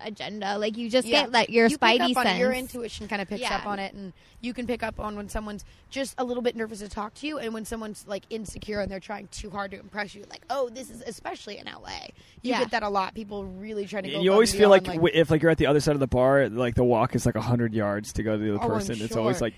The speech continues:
Speaker 2: And it's like, I might trip. I don't know what's coming
Speaker 3: You
Speaker 2: up
Speaker 3: know, but
Speaker 2: next.
Speaker 3: isn't that
Speaker 2: Like,
Speaker 3: so
Speaker 2: ooh,
Speaker 3: funny how
Speaker 2: something could happen.
Speaker 3: narcissistic we are as people that we think anyone cares? Like,
Speaker 2: I
Speaker 3: so you get
Speaker 2: know.
Speaker 3: turned down, whatever. I was a sophomore in high school, and I was at lunch, and the senior table, the senior, I was playing football, right? The senior football table,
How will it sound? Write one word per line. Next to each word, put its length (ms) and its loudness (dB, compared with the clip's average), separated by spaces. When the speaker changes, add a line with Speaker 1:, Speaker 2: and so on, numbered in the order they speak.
Speaker 2:
And 80 2
it's 120 -2
like, 120 -2
I 60 4
might 180 0
trip. 260 6
I 60 8
don't 140 4
know 100 2
what's 160 0
coming 220 -4
Speaker 3:
You 60 2
Speaker 2:
up 40 2
Speaker 3:
know, 60 2
but 100 6
Speaker 2:
next. 160 4
Speaker 3:
isn't 40 -2
that 220 4
Speaker 2:
Like, 60 8
Speaker 3:
so 60 4
Speaker 2:
ooh, 40 4
Speaker 3:
funny 180 4
how 100 4
Speaker 2:
something 160 4
could 80 4
happen. 160 2
Speaker 3:
narcissistic 500 -4
we 120 6
are 100 6
as 80 0
people 300 0
that 120 4
we 80 2
think 260 -4
anyone 380 -4
cares? 480 -2
Like, 240 0
Speaker 2:
I 140 -12
Speaker 3:
so 160 2
you 100 6
get 140 4
Speaker 2:
know. 40 -14
Speaker 3:
turned 100 2
down, 320 2
whatever. 300 4
I 60 4
was 120 6
a 60 0
sophomore 400 0
in 80 0
high 120 2
school, 440 -6
and 320 0
I 60 0
was 140 -2
at 120 -2
lunch, 480 0
and 400 0
the 100 0
senior 380 0
table, 340 2
the 80 -8
senior, 260 0
I 40 0
was 100 2
playing 140 4
football, 340 2
right? 120 -4
The 80 -6
senior 260 -4
football 260 2
table, 480 2